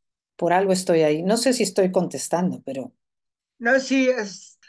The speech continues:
Speaker 2: es, um, me haces pensar en que para que yo pueda verme en cuarta o en quinta, tengo que hacer algo que, que te oí decir, ¿no? O sea,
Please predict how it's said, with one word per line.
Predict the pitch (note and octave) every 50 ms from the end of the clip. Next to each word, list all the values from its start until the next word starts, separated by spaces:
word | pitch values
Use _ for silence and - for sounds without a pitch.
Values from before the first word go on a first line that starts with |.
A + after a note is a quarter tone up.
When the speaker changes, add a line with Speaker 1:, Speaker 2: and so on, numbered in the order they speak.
| _ _ -
Speaker 2:
es, | - G#3+ G#3 G3+ - - - - -
um, | A3+ A#3 A3 G#3 G3 F#3 F3+ F3+ F#3 F3+ _ - A#3 - _ - - B3
me | A#3 A3 A3+
haces | A3+ A3+ B3 B3 B3
pensar | - A#3+ A#3 A#3+ A#3+ A3+ A3+ G3 G#3 G#3 -
en | - G3 F#3+ F#3+ F#3+ E3
que | - G3 F#3+ F#3 F3+ F3 E3+ E3 D#3+ D#3+ D#3 D#3 D#3 _ _ _ _ _ _ _ _ _ _ _ _ _
para | - G3+ G3+ G3
que | G3 G#3+ G#3+ G#3+ G3
yo | F3+ A3+ A#3+ A#3+ B3 B3 A#3+ -
pueda | B3+ C4 B3 A#3 A#3 A3
verme | G#3 G#3+ G#3+ G#3+ G#3+ G#3+ G#3 G3+ G3+ G3 G3
en | F#3+ F#3+
cuarta | F#3+ G#3 G#3 G3+ G3+ G#3 - G#3
o | G3 F#3
en | F#3 F3+
quinta, | - G3+ G#3 G3+ G3 A#3 B3+ C4 C4+ C4 B3 _ _ _
tengo | - G#3+ G#3+ G#3+ G#3+ G3+
que | G#3+
hacer | G#3 G3+ G3 - G#3+ G#3
algo | G#3 G3+ G#3 G3+ G#3+ G#3 G3+ G3
que, | - F3+ D#3 D3 C#3+ C#3+ D3+ D3+ _ _ -
que | - G3
te | G3 G#3
oí | G3+ G3+ G3+ G3+ G#3 G#3+ G#3+ G#3 G#3 G3+ G3 F#3+ F#3+ - _ -
decir, | G3 F#3 F3 - A3+ A#3+ G#3 F#3
¿no? | D#3+ F3+ A3 B3+ B3+ G#3+
O | F#3
sea, | E3+ E3 D#3 -